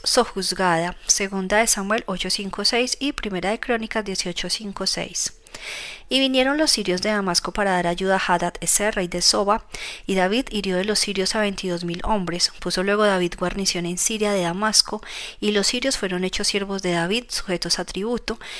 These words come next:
y Jehová dio la victoria a David por donde quiera que fue. Edom es derrotado. Primera de Crónicas dieciocho doce trece y Segunda de Samuel ocho trece catorce.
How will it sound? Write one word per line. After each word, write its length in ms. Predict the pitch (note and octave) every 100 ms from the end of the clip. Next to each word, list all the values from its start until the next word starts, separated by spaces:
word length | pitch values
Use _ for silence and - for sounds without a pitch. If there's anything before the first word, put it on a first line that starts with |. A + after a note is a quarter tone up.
| - -
y 100 | G#3
Jehová 420 | F#3 F3+ G3 A#3
dio 160 | G3+
la 100 | E3+
victoria 460 | F#3 G3+ - F3+ F#3
a 60 | G#3
David 240 | A3 A#3+ -
por 200 | A3 F3+
donde 280 | F3 E3+
quiera 320 | - A3+ A3+ G#3+
que 160 | -
fue. 280 | - D#3 E3 - - - - - - - - - - - - - - - -
Edom 400 | G#3+ G#3 C4+ C#4+ -
es 220 | F#3+ F3
derrotado. 600 | F#3 F#3 - E3+ D#3+ E3+ - - - - -
Primera 360 | G#3+ G#3+ G#3+ A#3+
de 140 | B3+
Crónicas 440 | - F#3 F3 - G#3
dieciocho 460 | G3+ - E3+ F#3+
doce 260 | F#3 F#3 A3
trece 460 | C4 A3 G#3+ A3+ -
y 220 | B3+ C#4
Segunda 480 | C#4 - F3+ F3 E3+
de 100 | A3+
Samuel 380 | - A#3+ A#3 A#3
ocho 300 | F#3+ F3 F3+
trece 260 | F3+ F3+ F#3
catorce. 560 | F3+ - D#3+ - -